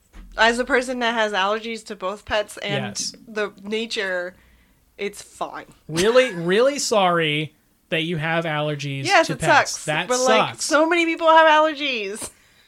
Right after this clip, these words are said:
Speaker 2: But to dictate what your, is gonna bring your neighbor's happiness
Speaker 1: That's insane.
Speaker 2: because you can't
Speaker 1: And this
Speaker 2: go
Speaker 1: dog's happiness?
Speaker 2: Yeah.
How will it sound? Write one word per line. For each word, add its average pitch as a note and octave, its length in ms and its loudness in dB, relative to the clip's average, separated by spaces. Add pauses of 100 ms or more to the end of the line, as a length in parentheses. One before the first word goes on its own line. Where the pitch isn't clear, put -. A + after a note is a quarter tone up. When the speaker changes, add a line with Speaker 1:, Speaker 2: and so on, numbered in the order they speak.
(120)
Speaker 2:
But F3+ 260 -2
to G#3 100 -2
dictate F#3+ 680 0
what F3+ 200 -2
your, F3 520 -4 (120)
is E3+ 160 -6
gonna F3+ 200 0
bring F3+ 220 -2
your F3 120 -4
neighbor's F#3+ 400 -4
happiness D3 720 -4
Speaker 1:
That's F#3+ 140 -14
insane. E3+ 460 -12
Speaker 2:
because D#3+ 520 -2
you D#3+ 240 -6
can't F#3+ 280 0
Speaker 1:
And G#4 80 0
this A4 140 4
Speaker 2:
go - 60 -6
Speaker 1:
dog's D4+ 300 8
happiness? E4+ 760 0 (280)
Speaker 2:
Yeah. C4 460 0